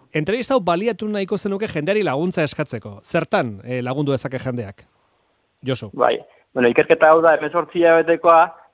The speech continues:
Speaker 2: baino azkenen kontzentratzea egun baten festa hau, ezta? Egun ba-, zehatzago gaina, lau ordu ingurutan edo.
Speaker 1: Lau
Speaker 2: Eta
Speaker 1: ordu,
Speaker 2: bi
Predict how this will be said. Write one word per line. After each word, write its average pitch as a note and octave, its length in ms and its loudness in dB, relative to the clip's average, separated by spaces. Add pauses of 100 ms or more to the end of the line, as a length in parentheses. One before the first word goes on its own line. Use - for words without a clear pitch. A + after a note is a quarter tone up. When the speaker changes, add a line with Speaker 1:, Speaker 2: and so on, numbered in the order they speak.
(100)
Speaker 2:
baino B2 440 2 (100)
azkenen C#3+ 420 2
kontzentratzea C#3+ 1040 2 (260)
egun B2+ 300 0
baten G#2+ 760 2 (280)
festa A2 280 0
hau, G#2 120 0
ezta? A#2 320 0 (440)
Egun A#2 220 -2
ba-, B2 220 4
zehatzago C3+ 360 4
gaina, C#3+ 380 -2 (360)
lau B2+ 200 4 (100)
ordu A2+ 220 -4
ingurutan G#2+ 500 -2
edo. G#2 260 -2 (200)
Speaker 1:
Lau D#3 200 0
Speaker 2:
Eta E3 80 0
Speaker 1:
ordu, D#3+ 340 6
Speaker 2:
bi C#4+ 100 4